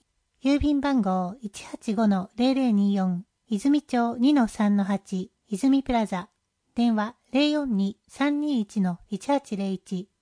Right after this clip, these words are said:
ファックス零四二三二零の一一八一。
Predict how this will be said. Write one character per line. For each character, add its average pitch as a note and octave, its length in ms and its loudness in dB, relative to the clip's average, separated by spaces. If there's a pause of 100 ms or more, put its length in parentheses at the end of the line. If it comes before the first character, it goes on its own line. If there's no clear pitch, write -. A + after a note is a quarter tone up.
(220)
フ - 80 -20
ァ C4 60 0
ッ - 20 -14
ク - 120 -16
ス G3 260 -10 (240)
零 C#4+ 180 0
四 C#4+ 260 -2
二 G3+ 300 -4
三 C#4+ 320 -4
二 D4 180 -2
零 G3+ 200 -2
の F3 180 -4 (160)
一 A3 280 -4
一 G3+ 180 -10
八 G3 260 -6
一。 F#3+ 380 -8